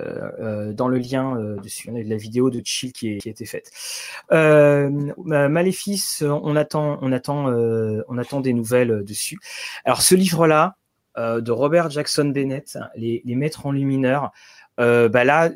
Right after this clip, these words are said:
quand on parlait de, tiens, est-ce que ça serait bien quelque chose en jeu de rôle, c'est, euh, on, on, on a ça. T'imagines un monde, alors c'est de la fantasy, hein. Euh, c'est l'auteur qui a fait, euh, American Nowhere.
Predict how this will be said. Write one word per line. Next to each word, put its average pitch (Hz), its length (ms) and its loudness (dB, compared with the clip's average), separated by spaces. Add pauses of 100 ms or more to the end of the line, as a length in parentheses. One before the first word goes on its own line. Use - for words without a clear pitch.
(120)
quand 147 140 -4
on 147 80 -2
parlait 151 300 2
de, 135 100 -2
tiens, 151 180 -8
est-ce 160 140 -10
que - 80 -16
ça 131 160 -6
serait - 240 -14
bien 135 180 -6
quelque 131 260 -6
chose 139 280 -8
en 127 40 -4
jeu 117 140 -6
de 113 80 -6
rôle, 120 320 -2 (380)
c'est, 160 520 4
euh, 127 140 4 (100)
on, 117 300 0
on, 131 260 0
on 131 180 2
a 143 120 2
ça. - 300 0 (420)
T'imagines 151 480 2
un 196 100 4
monde, 151 300 4
alors - 320 -2
c'est 156 120 2
de 156 40 4
la 147 140 6
fantasy, 156 520 4
hein. 120 80 -4 (580)
Euh, 123 300 4
c'est - 160 -2
l'auteur 147 260 0
qui - 80 -2
a 139 40 -2
fait, 143 260 -2
euh, 117 500 0
American 131 420 0
Nowhere. 117 300 2